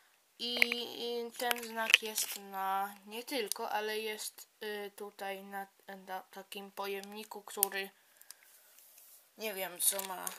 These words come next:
zawierać. Jakieś radioaktywne opary czy coś takiego. Tutaj, y, z tych pojemników prowadzą takie rurki do ramion.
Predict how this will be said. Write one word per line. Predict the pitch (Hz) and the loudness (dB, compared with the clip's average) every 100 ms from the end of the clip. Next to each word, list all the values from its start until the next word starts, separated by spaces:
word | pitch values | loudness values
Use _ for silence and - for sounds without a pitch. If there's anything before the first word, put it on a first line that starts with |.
| - - | -10 -6
zawierać. | 175 175 180 175 170 175 - - - | -6 -4 -4 -4 -4 -4 -4 -6 -8
Jakieś | 190 - 196 - | -12 -8 -6 -6
radioaktywne | 196 196 190 196 190 - 190 190 185 | -4 -6 -2 -4 -4 -10 -12 -12 -12
opary | 185 - 208 220 208 | -14 -6 -6 -4 -8
czy | - | -10
coś | - - - | -8 -6 -6
takiego. | - 175 208 226 226 226 - - - - - - | -8 -10 -8 -4 -4 -4 -10 -20 -18 -18 -14 -8
Tutaj, | 240 240 220 214 - | -4 2 2 2 -6
y, | - 202 202 202 202 202 196 | -6 -4 -4 -4 -6 -6 -6
z | 196 - | -4 -6
tych | - 202 202 | -4 -6 -6
pojemników | - 208 202 202 214 233 - 220 - | -6 -4 -2 -4 -6 -6 -4 -4 -4
prowadzą | 208 208 202 196 202 | -6 0 0 0 -6
takie | 196 196 - 202 196 - - - - - - _ _ _ | -6 -6 -4 -6 -6 -20 -20 -20 -20 -20 -20 _ _ _
rurki | 208 220 202 185 - 240 285 320 - 339 | -6 -2 -2 -2 -8 -4 -4 -4 -8 -18
do | 226 220 220 214 208 | -12 -4 0 0 0
ramion. | 196 165 - 180 | -2 -4 -8 -18